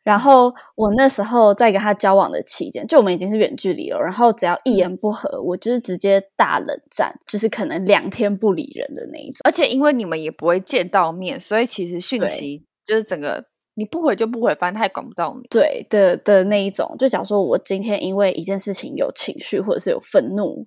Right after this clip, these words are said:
Speaker 1: 感的时候，
Speaker 2: 嗯。
Speaker 1: 我觉得我是很需要一段时间让自己情绪冷静下来，
Speaker 2: 嗯。
Speaker 1: 不然我讲出来的话就是不是人听的的那一种。
Speaker 2: 欸，其实我可以懂冷暴力人的角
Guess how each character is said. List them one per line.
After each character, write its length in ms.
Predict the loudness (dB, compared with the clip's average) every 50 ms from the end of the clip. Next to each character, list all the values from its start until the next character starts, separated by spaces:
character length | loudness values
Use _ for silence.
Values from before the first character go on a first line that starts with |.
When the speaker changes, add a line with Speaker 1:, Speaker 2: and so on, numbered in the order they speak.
| _
Speaker 1:
感 220 | -6 -6 -6 -6 -6
的 100 | -6 -6
时 200 | -6 -6 -6 -2
候， 180 | 0 2 2 2 0 -4
Speaker 2:
嗯。 40 | -4
Speaker 1:
我 100 | -4 -2
觉 100 | 0 2
得 80 | 2 2
我 100 | 2 0
是 380 | -2 2 4 4 6 6 6 4
很 260 | 2 0 -2 -4 -4
需 280 | -4 -4 -2 2 4
要 160 | 6 6 6 4
一 80 | 2 0
段 180 | 0 0 0
时 160 | -2 -6 -10 -10
间 200 | -8 -8 -6 -4
让 180 | -4 -6 -6
自 140 | -6 -10 -10
己 160 | -10 -10 -10
情 220 | -10 -10 -10 -10 -10
绪 160 | -6 -6 -4
冷 100 | -4 -4 -6 -6
静 180 | -8 -8 -8
下 200 | -6 -6 -6 -6
来， 80 | -6 -8
Speaker 2:
嗯。 80 | -10 _ _
Speaker 1:
不 80 | 2 4
然 120 | 4 4
我 160 | 2 -2 -2
讲 220 | -2 -4 -6 -8 -8
出 140 | -6 -6
来 100 | -6 -6
的 100 | -4 -6
话 220 | -6 -4 -4 -6 -6
就 140 | -6 -10 -16
是 100 | -18 -14
不 120 | -12 -12
是 200 | -10 -8 -8 -8
人 160 | -6 -8 -10 -12 -12
听 300 | -16 -14 -14 -14 -12 -12
的 80 | -14 -14 -14
的 80 | -14 -16 -18 -16
那 60 | -18
一 80 | -20 -20 -20
种。 120 | -14 -6 -2
Speaker 2:
欸， 100 | -2 -2
其 180 | 0 -2 -4 -4
实 160 | 0 0 2
我 160 | 4 4 4
可 240 | 4 2 -4 -4 -2
以 120 | 0 -2
懂 360 | -2 -4 -4 -4 -4 -4 -2 -4
冷 200 | -4 -4 -2 0
暴 220 | 2 2 2 2
力 140 | 0 -4 -6
人 140 | -6 -6 -6
的 140 | -6 -6 -8
角 160 | -8 -8 -10